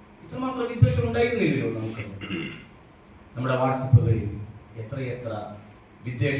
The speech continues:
പ്രചാരണങ്ങളാണ് നടക്കുന്നത്. നമ്മൾ വിദ്വേഷ പ്രചാരണങ്ങൾക്ക് നേതൃത്വം കൊടുക്കുമ്പോൾ ആദ്യം തടയിടേണ്ടത് നമ്മുടെ സമുദായത്തിന്റെ അകത്ത് നിന്നുണ്ടോ ഉണ്ടെങ്കിൽ അതിനെയാണ്, ഉണ്ടെങ്കിൽ അതിനെയാണ്.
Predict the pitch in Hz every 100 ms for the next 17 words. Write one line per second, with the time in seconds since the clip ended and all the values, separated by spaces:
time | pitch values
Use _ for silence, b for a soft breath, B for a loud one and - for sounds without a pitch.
0 | 127 110 - 139 139 139 120 113 107 98
1 | - - - - - - - - - -
2 | - - - - - - - - 175 269
3 | 285 285 302 302 294 269 240 254 247 247
4 | 247 233 233 202 202 202 - - - 202
5 | 196 208 196 220 226 - 233 170 165 175
6 | 175 196 196 180 175 151 147 - - -
7 | - - - - - 131 175 180 170 202
8 | 214 214 - 214 208 233 240 240 247 247
9 | 254 247 185 180 165 160 160 151 - -
10 | - - - - - - - - - -
11 | - - - 123 131 127 117 117 -